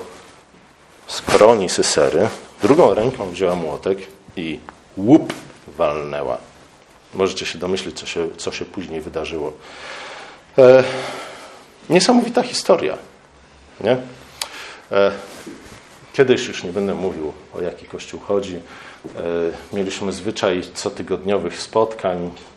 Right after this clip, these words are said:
e, ludzi, którzy w ten czy w inny sposób pracowali dla tego kościoła, nie? I, i, i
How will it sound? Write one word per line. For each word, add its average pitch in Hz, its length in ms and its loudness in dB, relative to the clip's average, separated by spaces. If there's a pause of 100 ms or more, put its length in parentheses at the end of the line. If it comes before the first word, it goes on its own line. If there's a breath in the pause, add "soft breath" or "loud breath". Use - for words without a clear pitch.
e, 90 40 -12 (720)
ludzi, 120 300 2
którzy 78 360 -8
w - 40 -10
ten 104 240 -2
czy - 120 -8
w 85 60 -12
inny 82 200 -4
sposób - 380 -4
pracowali 104 560 2
dla 85 140 0
tego 82 240 -4
kościoła, 110 580 2 (920 loud breath)
nie? 127 220 2
I, 120 40 4
i, 113 520 2
i 110 280 2